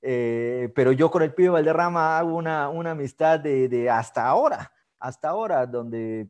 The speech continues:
pues, tú lo has visto, eh, que, que a veces, eh, ha estado conmigo, lo he ido a visitar a Barranquilla,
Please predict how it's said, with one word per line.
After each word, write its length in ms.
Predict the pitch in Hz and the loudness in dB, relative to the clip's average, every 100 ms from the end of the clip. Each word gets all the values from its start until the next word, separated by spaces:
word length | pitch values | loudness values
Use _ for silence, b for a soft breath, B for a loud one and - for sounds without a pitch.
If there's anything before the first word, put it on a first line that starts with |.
| - | -10
pues, 240 | 107 - | -12 -8
tú 100 | 156 | -2
lo 80 | 151 | 0
has 100 | 135 | 0
visto, 500 | 170 208 - 113 113 | -2 -6 -4 -6 -6
eh, 180 | 107 107 | -8 -10
que, 240 | 120 104 | -12 -14
que 120 | - 110 | -12 -10
a 60 | |
veces, 480 | 123 131 131 117 - _ _ _ | -8 -8 -10 -12 -14 _ _ _
eh, 440 | 120 113 110 107 131 | -10 -8 -8 -6 -4
ha 80 | 135 | -4
estado 360 | - 151 139 | -2 0 -2
conmigo, 480 | - 139 170 156 156 | -6 -8 -6 -2 -2
lo 140 | 143 | 0
he 140 | 135 139 | -2 -2
ido 260 | 139 139 | -4 -2
a 60 | 131 | -4
visitar 360 | 120 117 113 127 | -4 -12 -8 -6
a 40 | |
Barranquilla, 800 | 120 113 113 131 165 143 147 147 | -6 -8 -10 -10 -12 -8 -8 -8